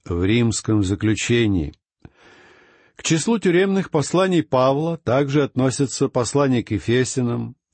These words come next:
послание к Филиппийцам и небольшое послание к Филимону. А увидели свет эти четыре произведения приблизительно в шестьдесят втором году нашей эры.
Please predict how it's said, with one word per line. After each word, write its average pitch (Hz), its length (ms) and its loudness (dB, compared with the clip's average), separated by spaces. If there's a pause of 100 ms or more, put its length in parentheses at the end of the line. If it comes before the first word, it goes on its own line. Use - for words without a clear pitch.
(580)
послание 156 540 0
к - 40 -20
Филиппийцам 180 1000 -2 (100)
и 226 220 -2
небольшое 143 960 2 (220)
послание 110 720 0
к - 60 -18
Филимону. 107 680 0 (1200)
А 127 300 2
увидели 151 440 2
свет 175 580 -2
эти 147 460 0
четыре 135 540 0
произведения 123 800 0
приблизительно 147 800 0
в 110 60 -6
шестьдесят 131 640 0
втором 151 440 0
году 160 420 0
нашей 139 680 0
эры. 107 480 0